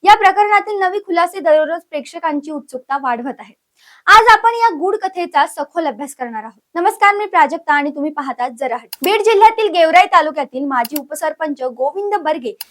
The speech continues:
यांनी काही दिवसांपूर्वी आत्महत्या केली. या घटनेने संपूर्ण परिसर हादरला. सुरुवातीला हा साधा कौटुंबिक आणि वैयक्तिक नैराश्याचा मामला असल्याचं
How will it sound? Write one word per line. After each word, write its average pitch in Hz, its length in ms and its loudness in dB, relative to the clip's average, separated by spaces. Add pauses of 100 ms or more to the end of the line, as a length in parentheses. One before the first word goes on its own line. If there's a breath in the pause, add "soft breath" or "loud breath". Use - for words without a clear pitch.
(140)
यांनी 392 260 2
काही 403 300 0
दिवसांपूर्वी 381 720 0 (100)
आत्महत्या 285 520 -4
केली. 196 240 -12 (400)
या 440 220 4
घटनेने 427 400 -4
संपूर्ण 415 540 -2
परिसर 359 320 -2 (260)
हादरला. 233 340 -2 (200)
सुरुवातीला 277 640 -2 (300 soft breath)
हा 403 60 -6
साधा 381 420 2
कौटुंबिक 359 680 0
आणि 285 280 -4
वैयक्तिक 339 440 -4
नैराश्याचा 285 680 -4
मामला 240 360 -8
असल्याचं 269 520 -10